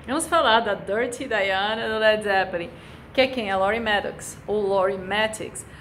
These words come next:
Atualmente ela é proprietária de uma boutique em Los Angeles, né? Então, é, desculpa o cachorro aí.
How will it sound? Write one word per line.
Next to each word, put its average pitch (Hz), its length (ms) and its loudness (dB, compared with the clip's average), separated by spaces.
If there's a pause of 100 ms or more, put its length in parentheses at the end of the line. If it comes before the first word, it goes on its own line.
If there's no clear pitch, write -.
(140)
Atualmente 247 840 0
ela 233 480 0
é 220 440 -2 (420)
proprietária 262 560 4
de 240 100 -4
uma 233 160 -2
boutique 233 480 -8
em 226 60 -6
Los 220 240 -6
Angeles, - 420 -12
né? 247 240 2
Então, 269 540 4 (1120)
é, 208 380 0
desculpa 247 300 -6
o - 20 -16
cachorro 240 420 -2
aí. - 160 -8